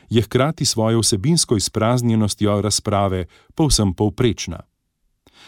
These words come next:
Namesto iskanja rešitev v prihodnje so v oddaji izvenela tudi jasna sporočila bildanja politične vloge Aleksandra Čeferina ali za njegov nastop ali pa za njegov blagoslov izbranca na naslednjih volitvah.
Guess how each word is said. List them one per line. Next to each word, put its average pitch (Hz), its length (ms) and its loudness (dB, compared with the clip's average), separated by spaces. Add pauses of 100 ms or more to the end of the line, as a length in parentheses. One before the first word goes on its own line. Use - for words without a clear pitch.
(120)
Namesto 139 380 2
iskanja 165 480 2
rešitev 123 480 0 (300)
v 101 120 -4
prihodnje 95 580 -2 (280)
so - 180 0
v 82 120 -4
oddaji 107 380 0
izvenela 95 520 0
tudi 110 260 0
jasna 92 340 0
sporočila 95 640 0
bildanja 95 720 0
politične 92 560 -4
vloge 104 380 2 (200)
Aleksandra 90 600 -2
Čeferina 107 600 0 (480)
ali 131 180 2
za 135 100 2
njegov 131 260 2
nastop 151 500 0 (240)
ali 104 200 -2
pa 110 100 -2
za 117 100 0
njegov 107 320 2
blagoslov 120 560 0
izbranca 113 600 -2
na 85 160 -8
naslednjih 90 580 -2
volitvah. 92 480 -4